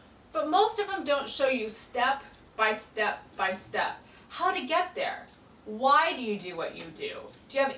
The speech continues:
D D, A D H D, and your brain just communicates slightly differently? And you might need different tips and tricks.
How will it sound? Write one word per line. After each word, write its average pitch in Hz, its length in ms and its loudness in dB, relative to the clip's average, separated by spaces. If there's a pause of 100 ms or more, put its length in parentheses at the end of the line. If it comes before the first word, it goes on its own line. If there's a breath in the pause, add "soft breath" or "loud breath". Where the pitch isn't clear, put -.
(160)
D 247 200 -2
D, 233 380 -8
A 240 180 -2
D 214 140 -2 (140)
H - 200 -6
D, 285 280 -6
and 240 120 -4
your 240 80 -2
brain 269 440 -4
just 294 180 -10
communicates 302 680 -8
slightly 254 420 -2
differently? 285 680 -4 (100)
And 254 120 -2
you 311 80 -4
might 311 240 0
need 262 260 -6
different 403 480 -2
tips - 500 -6
and 190 140 -8
tricks. - 460 -8